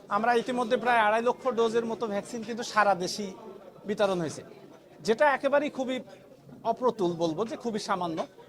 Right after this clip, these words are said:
আমরা ডিসেম্বরের মধ্যে পাঁচ লক্ষ ডোজ সরকারিভাবে ভ্যাকসিন তৈরি করব। আর যেহেতু একটা নতুন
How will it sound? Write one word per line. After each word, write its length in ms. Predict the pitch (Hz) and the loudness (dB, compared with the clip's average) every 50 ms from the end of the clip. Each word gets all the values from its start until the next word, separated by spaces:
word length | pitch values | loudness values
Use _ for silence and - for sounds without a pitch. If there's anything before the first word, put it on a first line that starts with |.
| - - - - - | -20 -20 -18 -10 -6
আমরা 200 | 202 208 220 240 | -4 -2 -2 -2
ডিসেম্বরের 540 | 202 208 208 - 254 247 262 269 262 277 269 | -2 -2 -2 -2 -2 2 2 4 4 2 2
মধ্যে 220 | 269 269 247 269 | 0 0 0 0
পাঁচ 200 | 262 254 226 - - 247 | 2 2 0 0 0 -6
লক্ষ 140 | 240 - 254 277 | -4 -2 -2 0
ডোজ 220 | 233 262 262 220 190 - - - _ - - | 2 2 2 0 -2 -12 -16 -20 _ -20 -14
সরকারিভাবে 680 | - - 220 226 208 - 247 233 233 214 226 226 233 | -8 -2 0 0 2 2 0 0 2 0 0 -2 -2
ভ্যাকসিন 340 | 208 190 185 - - 226 202 | -2 -2 -4 -4 -4 -10 -6
তৈরি 240 | 226 208 185 170 170 | -4 -4 -2 -2 -2
করব। 320 | 156 160 156 160 226 311 - - - - - - - - - - - - - - - - | -4 -4 -4 -4 -6 -8 -8 -14 -20 -20 -20 -20 -20 -20 -20 -20 -20 -20 -18 -18 -12 -6
আর 200 | - 180 180 185 170 175 | -2 2 2 2 2 4
যেহেতু 260 | 214 226 240 226 277 | 4 4 4 4 2
একটা 140 | 262 277 277 | 0 2 2
নতুন 300 | 254 247 240 - 277 | 0 0 0 0 -4